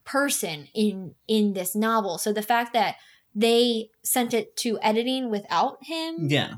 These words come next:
Speaker 1: or not without him,
Speaker 2: Well,
Speaker 1: but, like,
Speaker 2: yeah.
Speaker 1: he slowly grew more and more throughout their writing process. It's just great.
Speaker 2: Mm, I loved it. I loved it. And also Amanda. She was a different type of character than what they
Speaker 1: Yes.
Speaker 2: wanted her to be.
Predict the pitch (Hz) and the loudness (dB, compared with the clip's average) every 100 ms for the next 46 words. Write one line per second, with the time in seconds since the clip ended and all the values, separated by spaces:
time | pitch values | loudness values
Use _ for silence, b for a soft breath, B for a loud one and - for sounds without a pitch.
0 | - 254 269 269 226 226 214 202 214 214 | -4 2 4 4 2 0 2 2 2 0
1 | 202 196 160 - 135 - b 160 143 98 | 2 4 6 4 0 -8 b 2 2 2
2 | 127 302 277 285 277 285 285 262 220 233 | 0 2 2 2 4 4 4 2 2 4
3 | 254 262 254 233 226 226 208 208 214 220 | 4 4 4 2 2 2 2 4 6 6
4 | 233 247 247 254 b b - - 254 247 | 6 4 0 -6 b b -12 -2 2 4
5 | 214 208 - 214 202 196 190 196 196 190 | 6 4 2 0 0 0 0 0 -4 -6
6 | - 202 202 - 277 285 - - _ _ | -2 0 0 2 2 2 -2 -8 _ _
7 | _ _ _ - - 233 - 196 156 165 | _ _ _ -20 -8 -6 -4 -6 -8 -8
8 | - - - 139 127 - _ 147 139 120 | -10 -14 -2 0 0 -2 _ -4 -2 -2
9 | 113 120 143 147 151 151 147 B 180 180 | -4 -6 -2 0 0 0 -4 B 0 2
10 | 208 226 208 202 262 80 135 160 - - | 4 4 4 4 2 0 -4 -12 -8 -2
11 | 180 147 185 214 175 196 196 175 - 123 | 0 2 2 2 0 0 -2 -2 -2 -2
12 | 123 127 135 135 - 320 - 135 147 143 | -2 -2 2 4 4 4 2 2 0 0
13 | 135 139 120 160 113 104 | 0 -2 -2 -2 -2 -6